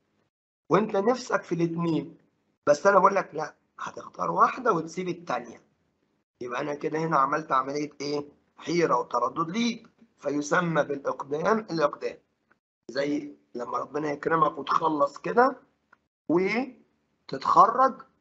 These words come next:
وتقدم كمحاسب في البنك الأهلي أو محاسب في بنك مصر، وقاموا الاتنين ردوا عليك: "يشرفنا إن أنت تشتغل عندنا". كده بقى حضرتك لما تيجي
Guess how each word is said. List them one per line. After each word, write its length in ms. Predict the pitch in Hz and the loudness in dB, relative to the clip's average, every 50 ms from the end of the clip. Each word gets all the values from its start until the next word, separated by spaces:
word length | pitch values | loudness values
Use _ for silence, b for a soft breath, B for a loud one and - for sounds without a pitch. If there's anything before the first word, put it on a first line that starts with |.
| _ _ - | _ _ -12
وتقدم 540 | 151 147 - - - 185 190 175 160 185 180 165 | -12 -12 -10 -4 -2 -2 -2 0 -2 -4 -4 -4
كمحاسب 800 | - - 147 147 147 147 - - - 202 214 - 214 220 214 - _ _ _ _ _ _ _ _ _ _ _ | -4 -4 -4 -2 -4 -4 -6 -6 -4 -6 -2 0 0 0 -2 -4 _ _ _ _ _ _ _ _ _ _ _
في 100 | - 135 | -14 -12
البنك 440 | 127 127 143 165 190 196 - 170 180 | -6 -2 -2 -2 -2 -2 -6 -8 -6
الأهلي 640 | 170 196 196 214 247 247 - - 262 277 - - - 143 | -4 0 2 2 2 2 0 -4 -6 -6 -6 -6 -6 -6
أو 100 | 143 143 143 139 | -6 -6 -6 -10
محاسب 480 | 139 - - 151 - 233 - 202 190 - | -10 -10 -8 -6 -6 -4 -4 -6 -8 -6
في 140 | - 156 | -8 -6
بنك 320 | 156 165 170 185 180 175 - | -2 0 0 0 -2 -2 -2
مصر، 380 | 147 147 143 143 - - - _ _ _ _ _ _ _ _ _ _ _ _ _ _ _ _ _ - | 0 0 0 0 -2 -6 -20 _ _ _ _ _ _ _ _ _ _ _ _ _ _ _ _ _ -4
وقاموا 300 | 135 151 180 214 220 247 | -2 0 0 0 0 0
الاتنين 580 | 233 220 226 220 - 214 220 254 277 277 262 226 | -2 -2 -2 -2 -4 -4 -4 -2 -2 -2 0 2
ردوا 360 | 208 220 240 220 180 180 180 | 6 6 6 4 4 4 4
عليك: 500 | 165 165 165 156 190 226 262 - - - - | 4 4 2 0 -2 -2 -2 -4 -6 -10 -10
"يشرفنا 600 | 151 147 - 160 143 143 165 196 220 - - 185 | -8 -6 -4 -6 -2 4 6 6 6 4 2 -4
إن 120 | 170 160 175 | -4 -2 -2
أنت 180 | 196 196 180 | -2 -2 -2
تشتغل 520 | 160 - 156 147 - - 175 175 175 160 147 | -4 -6 -6 -6 -2 2 2 4 4 4 2
عندنا". 420 | 139 143 147 135 - 135 131 - - _ _ _ _ _ _ _ _ _ _ - | 0 -6 -6 -8 -10 -10 -10 -10 -14 _ _ _ _ _ _ _ _ _ _ -6
كده 240 | - 151 156 160 151 | -2 -2 0 0 0
بقى 240 | 156 170 - 160 | 0 0 0 -2
حضرتك 520 | - - - 143 156 160 160 160 156 - 151 | -2 -4 -4 -4 -4 -2 -2 -4 -6 -4 -4
لما 280 | 147 143 143 143 143 143 | -4 -4 -2 -2 -4 -4
تيجي 520 | - - 151 160 156 160 165 190 208 214 | -6 -6 -6 -6 -6 -4 -2 -2 -2 -2